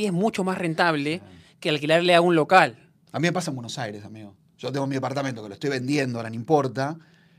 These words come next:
Speaker 2: Pero claro, tú po-, poniéndolo en la reta común,
Speaker 1: Claro.
Speaker 2: a lo que aparte como está Argentina con el dólar, y si lo pones en un Airbnb es como literal siete veces más.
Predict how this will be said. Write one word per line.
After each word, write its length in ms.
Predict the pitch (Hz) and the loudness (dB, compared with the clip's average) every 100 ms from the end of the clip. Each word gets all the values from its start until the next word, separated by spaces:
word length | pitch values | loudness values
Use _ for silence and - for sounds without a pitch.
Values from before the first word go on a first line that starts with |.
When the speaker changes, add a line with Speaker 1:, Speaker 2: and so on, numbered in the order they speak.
| _ _ _ - | _ _ _ -8
Speaker 2:
Pero 280 | 127 120 | -6 -6
claro, 320 | 107 139 107 95 | -6 -6 -6 -8
tú 240 | 143 147 | -8 -8
po-, 160 | 156 135 | -8 -6
poniéndolo 400 | 135 156 156 139 | -4 -2 -2 -2
en 80 | 123 | -4
la 100 | 123 | -4
reta 300 | 147 165 139 | -2 0 -2
común, 580 | 156 160 143 117 95 - | 0 2 0 -2 -8 -14
Speaker 1:
Claro. 240 | - 123 113 | -8 -6 -6
Speaker 2:
a 60 | 123 | -6
lo 180 | 120 - | -8 -12
que 140 | 101 | -14
aparte 280 | 98 113 120 | -8 -8 -8
como 140 | 107 | -12
está 180 | 110 113 117 110 113 | -10 -10 -10 -12 -14
Argentina 420 | 107 110 131 127 | -12 -12 -8 -6
con 100 | 123 | -6
el 100 | 120 | -8
dólar, 320 | 120 104 98 - _ _ _ | -8 -8 -12 -16 _ _ _
y 160 | - 139 | -16 -10
si 100 | 135 | -6
lo 120 | 117 | -6
pones 260 | 110 143 135 | -4 -4 -4
en 60 | 135 | -6
un 120 | 131 | -4
Airbnb 520 | 135 135 139 131 135 | -4 -4 -6 -6 -10
es 100 | 131 - | -10 -12
como 420 | 101 98 101 92 _ _ _ _ _ - | -20 -18 -20 -20 _ _ _ _ _ -20
literal 600 | 113 107 110 127 147 139 | -18 -16 -10 -8 -6 -8
siete 420 | 131 - 131 117 | -10 -8 -8 -8
veces 220 | 113 - | -14 -18
más. 180 | 107 110 | -18 -20